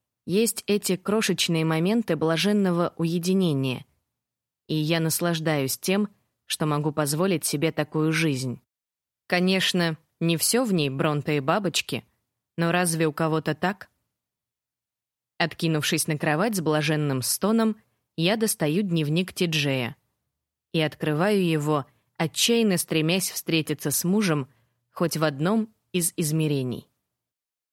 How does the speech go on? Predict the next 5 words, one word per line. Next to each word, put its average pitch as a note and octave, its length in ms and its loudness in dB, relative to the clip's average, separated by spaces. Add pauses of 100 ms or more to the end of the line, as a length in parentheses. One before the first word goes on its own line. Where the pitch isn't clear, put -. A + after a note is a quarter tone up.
(1500)
Я E3 220 2
пишу E3+ 360 0
это, F#3+ 220 0
едва D#3 340 0
проснувшись, D#3 880 -2